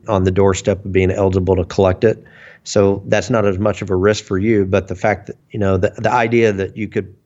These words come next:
potentially live one hundred percent on Social Security in a potentially inflationary environment, that could be very risky. Because let's assume that we have a,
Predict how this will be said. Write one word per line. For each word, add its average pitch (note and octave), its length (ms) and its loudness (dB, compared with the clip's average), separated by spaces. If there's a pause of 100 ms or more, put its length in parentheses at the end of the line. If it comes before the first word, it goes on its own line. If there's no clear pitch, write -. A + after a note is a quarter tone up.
potentially G#2 720 -2 (540)
live G#2+ 260 2
one G#2 220 2
hundred G#2+ 240 0
percent G#2 420 -4
on A2 140 0
Social A2+ 280 0
Security B2 640 0 (540)
in G#2+ 140 0
a G2 180 2
potentially G#2 960 0
inflationary G#2+ 720 2
environment, G2+ 480 0
that G#2 180 -4
could A2 120 -4
be G2+ 120 4
very F#2+ 280 4
risky. F2+ 520 0 (460)
Because G2 500 0 (240)
let's G#2+ 220 2
assume B2+ 380 4
that G#2+ 100 4
we G#2+ 120 0
have G#2 140 2
a, F#2 180 2